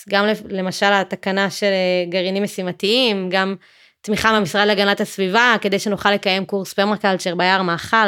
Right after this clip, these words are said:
ועוד פעילויות ביער מאכל, קולות קוראים למיניהם. אה, אז אני ממש כל היום עובדת על הדברים האלו, ומאחורי כל העשייה המקסימה והקהילתית,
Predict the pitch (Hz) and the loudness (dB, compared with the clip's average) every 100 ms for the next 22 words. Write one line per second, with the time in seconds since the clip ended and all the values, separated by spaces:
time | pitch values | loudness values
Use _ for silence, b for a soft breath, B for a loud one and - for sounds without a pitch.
0 | 175 185 180 190 185 170 180 185 175 - | 2 -2 -2 -2 -2 -2 -2 -2 -6 0
1 | 214 214 196 b b b b b b - | 2 2 0 b b b b b b 0
2 | 233 233 - 247 240 247 240 226 214 214 | 2 2 2 2 4 4 4 4 4 4
3 | 208 196 185 _ - 208 196 196 190 208 | 4 0 -4 _ -8 -2 2 2 2 2
4 | 254 269 220 202 214 226 - - 214 208 | 4 2 2 2 2 2 -2 0 2 4
5 | 208 190 190 208 185 180 185 190 202 190 | 4 2 2 0 0 0 0 0 2 2
6 | 220 254 277 _ b b b b 190 202 | 2 2 -2 _ b b b b 0 2
7 | 202 208 208 202 - 220 269 254 240 240 | 2 2 2 2 2 2 2 2 2 2
8 | 226 - 220 233 214 - - 196 208 214 | 0 0 2 2 0 -2 -4 0 2 2
9 | 190 - 190 185 180 247 240 - | 0 -2 -2 -2 0 0 -2 -6